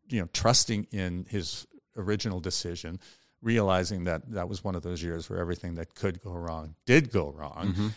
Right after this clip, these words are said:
Speaker 1: and stuck with him. And, you know, I think it was, you know,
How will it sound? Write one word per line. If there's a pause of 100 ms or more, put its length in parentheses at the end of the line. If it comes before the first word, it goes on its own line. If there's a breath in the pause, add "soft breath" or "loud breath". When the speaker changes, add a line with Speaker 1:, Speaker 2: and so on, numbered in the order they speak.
(140)
Speaker 1:
and
stuck
with
him. (160)
And, (140)
you
know, (600)
I
think
it
was, (160)
you
know,